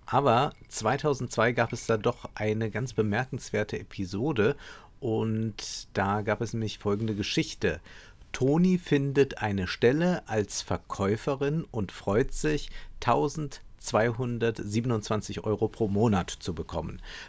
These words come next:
Doch als sie dann ihren Gehaltszettel sieht, ist sie entsetzt. Nach Abzug der Sozialabgaben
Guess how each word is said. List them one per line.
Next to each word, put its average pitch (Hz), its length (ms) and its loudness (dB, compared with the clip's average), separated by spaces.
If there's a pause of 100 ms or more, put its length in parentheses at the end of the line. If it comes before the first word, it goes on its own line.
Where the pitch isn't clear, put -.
Doch 110 220 2
als 127 280 0
sie 123 140 2
dann 107 180 2
ihren 104 240 0
Gehaltszettel 113 760 0
sieht, 110 220 -2
ist - 260 -10
sie 107 120 0
entsetzt. 101 520 -4
Nach - 320 -6
Abzug - 600 0
der 113 100 2
Sozialabgaben 117 1300 2